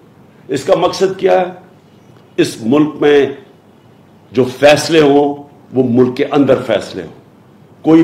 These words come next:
बैरून मुल्क के पुतले हमारे मुल्क के फैसले ना करें। दूसरी चीज़, इंसाफ हो, कानून के सामने सब एक बराबर हो। इंसाफ से इंसानों को आज़ाद किया जाए,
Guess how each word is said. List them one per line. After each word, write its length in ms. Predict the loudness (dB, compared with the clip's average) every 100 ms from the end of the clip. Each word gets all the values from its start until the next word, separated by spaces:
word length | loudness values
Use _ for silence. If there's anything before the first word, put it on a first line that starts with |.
| 4
बैरून 400 | 2 4 4 4 4
मुल्क 380 | 2 0 -4 0
के 260 | 2 2 -2 -10 -20 -20 _ _ _ _ _ _ _ 0
पुतले 340 | 0 4 2 2
हमारे 380 | 2 0 2
मुल्क 260 | 2 0 0
के 60 | -4
फैसले 380 | -4 -6 -8 -8
ना 120 | -10
करें। 280 | -10 -18 -18 _ _ _ _ _ _
दूसरी 320 | -8 -8 -6
चीज़, 220 | -4 2 4
इंसाफ 520 | 4 2 2 2 0
हो, 100 | -8 -10 -20 _ _ _ _ _ _ -4
कानून 360 | 0 4 6 4
के 100 | 0
सामने 320 | 0 -4 -2 -2
सब 200 | 0 2
एक 180 | 2 2
बराबर 340 | 2 2 -2
हो। 240 | -6 -14 -20 _ _ _ -20 _ _ _ _ 0
इंसाफ 520 | 0 2 0 2 0
से 180 | 2 2
इंसानों 480 | 2 0 0 2 0
को 100 | 0
आज़ाद 400 | 0 2 0 -2
किया 160 | -4 -2
जाए, 220 | -4 -12